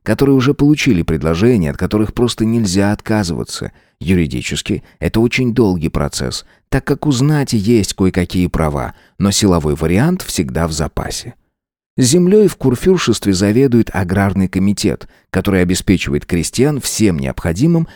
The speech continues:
для производства зерна. Производительность их выросла где-то на сто шестьдесят-сто семьдесят процентов,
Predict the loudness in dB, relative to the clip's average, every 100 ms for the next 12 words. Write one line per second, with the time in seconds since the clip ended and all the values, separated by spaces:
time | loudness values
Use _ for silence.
0 | _ 0 2 4 2 2 0 -2 -2 -4
1 | -2 -4 -4 -10 -14 _ _ _ 0 2
2 | 4 2 2 2 2 2 0 -2 0 0
3 | 0 0 0 2 2 2 0 0 -2 0
4 | 0 0 0 0 -2 -4 -4 -2 -2 -2
5 | -2 -4 -2 -2 -2 -4 -4 -12